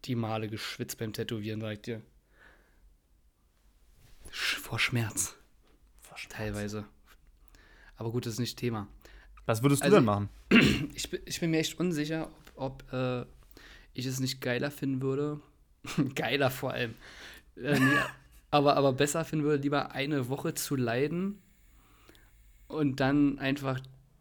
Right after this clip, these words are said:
Speaker 1: freiwillig nach einer Woche mir die Zähne wieder putze, weißt du?
Speaker 2: Ach, Alter, darüber hab ich gar nicht nachgedacht. Ich darf
Speaker 1: Aber du
Speaker 2: mir
Speaker 1: hast
Speaker 2: danach
Speaker 1: einen
Speaker 2: wieder
Speaker 1: Monat
Speaker 2: die
Speaker 1: gesagt, ne?
Speaker 2: Ich, ich darf mir da, nee, ich hab gedacht, nie wieder Zähne putzen.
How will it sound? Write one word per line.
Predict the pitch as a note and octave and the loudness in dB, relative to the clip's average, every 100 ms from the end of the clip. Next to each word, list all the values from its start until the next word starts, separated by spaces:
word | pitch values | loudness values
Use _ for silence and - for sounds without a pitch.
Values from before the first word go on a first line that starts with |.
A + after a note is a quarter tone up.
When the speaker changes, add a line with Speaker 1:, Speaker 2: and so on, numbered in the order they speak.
| - - - _ - | -20 -20 -20 _ -16
Speaker 1:
freiwillig | - - C3 C#3+ C3+ C#3 C#3 | -10 0 2 4 4 4 4
nach | B2+ | 4
einer | C3 B2+ | 4 2
Woche | C3 | 2
mir | B2+ | 2
die | A#2+ | 2
Zähne | - C3+ C3 A2 | -2 -2 0 0
wieder | G#2 G2+ | -2 -6
putze, | - G#2 - G#2 | -8 -8 -6 -4
weißt | G#2 - | -4 -4
du? | F3+ G3+ - - - - - - | -8 -10 -16 -20 -20 -20 -12 -2
Speaker 2:
Ach, | D3+ D#3+ C#3+ - | 0 2 0 0
Alter, | D#3 G#3 G#3 F#3 | 4 6 8 8
darüber | D#3+ D#3 D#3 | 8 10 8
hab | |
ich | C#3+ | 8
gar | C#3+ C3 | 6 4
nicht | A#2+ | 6
nachgedacht. | C#3+ F3+ - B2+ B2 B2 - - - | 4 4 2 0 0 0 -6 -10 -2
Ich | C3+ | 2
darf | C#3+ C#3+ | 4 6
Speaker 1:
Aber | |
du | C#3 | 8
Speaker 2:
mir | |
Speaker 1:
hast | C#3 | 8
Speaker 2:
danach | C#3 | 8
Speaker 1:
einen | D#3 D#3 | 8 8
Speaker 2:
wieder | |
Speaker 1:
Monat | F#3 G3 | 10 8
Speaker 2:
die | C#3+ | 8
Speaker 1:
gesagt, | C#3+ B2+ | 4 4
ne? | D3 E3+ - - _ _ _ _ _ - - | 0 -2 -12 -20 _ _ _ _ _ -8 -2
Speaker 2:
Ich, | D3 - - | -2 -2 -4
ich | D3 | 2
darf | D3+ D#3+ | 4 6
mir | D#3 | 8
da, | C#3+ C#3+ | 6 6
nee, | D3 C#3+ C3+ | 6 6 4
ich | D#3+ G3 | 2 2
hab | F#3 - | 0 2
gedacht, | C3+ C3+ - - | 4 4 2 4
nie | E3+ D3+ | 8 8
wieder | D#3 A#3 C#4+ | 6 2 2
Zähne | D3+ C3+ | 2 2
putzen. | B2+ B2+ - B2+ A#2+ | 2 0 0 -2 -2